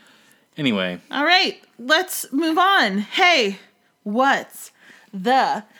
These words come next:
Speaker 2: connection?
Speaker 1: All right. Diana Rigg.
Speaker 2: Mm-hmm.
Speaker 1: So this is connecting A Little Night Music and Labyrinth. Diana Rigg, who plays Charlotte Middleheim, starred as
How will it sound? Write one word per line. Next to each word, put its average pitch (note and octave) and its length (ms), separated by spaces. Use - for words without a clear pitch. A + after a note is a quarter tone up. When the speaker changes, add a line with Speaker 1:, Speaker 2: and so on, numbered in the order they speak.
Speaker 2:
connection? G#3 1800
Speaker 1:
All B2 140
right. G2+ 300
Diana A#2+ 600
Rigg. G#2+ 580
Speaker 2:
Mm-hmm. G3 300
Speaker 1:
So G#2 340
this A2+ 200
is A2 80
connecting G2+ 640
A A#2+ 60
Little G#2+ 220
Night G#2 160
Music G#2+ 280
and A2 160
Labyrinth. F2+ 440
Diana A#2+ 340
Rigg, A2+ 440
who A2 80
plays F#2 200
Charlotte G#2 440
Middleheim, G2 500
starred G#2+ 460
as G#2+ 320